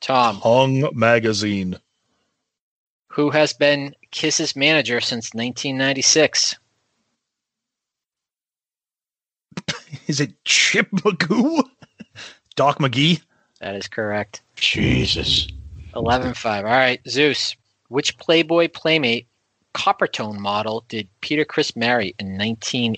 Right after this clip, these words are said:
Speaker 1: eighty?
Speaker 3: Oh, what's her fucking name? Oh, man. Linda something, isn't it?
Speaker 1: That is incorrect.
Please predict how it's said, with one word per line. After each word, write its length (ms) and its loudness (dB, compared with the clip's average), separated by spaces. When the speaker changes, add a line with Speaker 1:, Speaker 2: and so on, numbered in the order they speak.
Speaker 1:
eighty? 180 -2
Speaker 3:
Oh, 260 0
what's 260 0
her 120 0
fucking 520 -8
name? 520 0
Oh, 520 4
man. 800 0
Linda 480 4
something, 600 2
isn't 260 0
it? 300 -2
Speaker 1:
That 180 4
is 200 -6
incorrect. 840 0